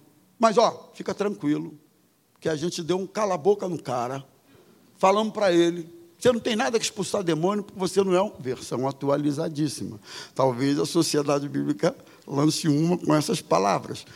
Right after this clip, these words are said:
Mas o que é isso que ele tá dizendo? João tá dizendo para Jesus, "Fica tranquilo, relaxa, Senhor,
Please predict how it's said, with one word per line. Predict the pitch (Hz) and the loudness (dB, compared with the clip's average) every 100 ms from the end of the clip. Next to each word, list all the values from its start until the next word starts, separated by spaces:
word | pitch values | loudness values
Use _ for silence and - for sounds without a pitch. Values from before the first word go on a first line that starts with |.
| - - | -12 2
Mas | 170 170 | 4 4
o | |
que | 180 165 | 2 2
é | 185 | 2
isso | 180 - - | 0 -6 -8
que | - | -6
ele | 180 | -2
tá | 214 | -4
dizendo? | 175 185 165 120 - | -2 -2 -2 -4 -8
João | 131 156 185 | 2 4 4
tá | 233 | 2
dizendo | 190 208 | 2 0
para | 208 | 0
Jesus, | 202 226 165 170 | 0 0 -2 -4
"Fica | - 185 | -6 -2
tranquilo, | 226 294 302 220 220 - - | 2 4 4 2 2 -4 -6
relaxa, | 107 214 214 170 170 - 170 | 0 2 4 4 2 0 -2
Senhor, | - 147 123 147 165 | -2 -2 0 -2 -4